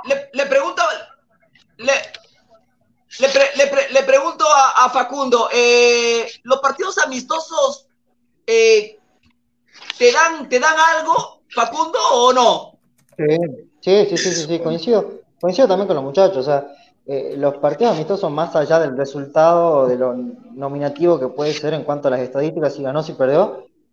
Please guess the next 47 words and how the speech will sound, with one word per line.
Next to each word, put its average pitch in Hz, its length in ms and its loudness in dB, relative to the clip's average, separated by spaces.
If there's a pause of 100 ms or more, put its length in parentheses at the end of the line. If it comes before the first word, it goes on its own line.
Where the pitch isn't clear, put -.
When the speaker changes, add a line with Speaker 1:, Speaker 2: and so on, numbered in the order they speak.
Speaker 2:
empiezan 160 360 -6
a 143 80 0
dar 156 120 0
indicativos 147 500 -4
en 127 80 -10
cuanto 147 220 -6
al 127 60 -6
sistema 143 320 -8
de 127 60 -4
juego 165 260 -2
y 151 40 -4
en 127 80 -8
cuanto 151 280 -4
al 120 100 -4
estilo 143 480 0
de - 60 -6
juego. 135 280 0 (400)
O - 20 -20
sea, 123 260 -6 (160)
para 131 120 -8
mí 175 100 -6
un 202 40 -4
amistoso 180 480 -8 (520)
no 165 260 -8
tiene 233 180 -4
tanto 196 240 -4
valor 180 220 2
en 175 100 -4
cuanto 185 220 -4
al 151 60 0
ganar, 165 320 -2
perder 156 220 -4
o 151 40 -8
empatar, 143 380 -4
sino 165 460 -10
al 139 360 -10
cómo 185 240 -4
vamos 165 280 -6
a 127 40 -16
jugar, 143 500 -2
al 135 240 -8
cuál 175 160 -2
es 160 100 -6
una 160 120 -6
pauta 156 260 -6
de 135 60 -10
juego, 190 360 0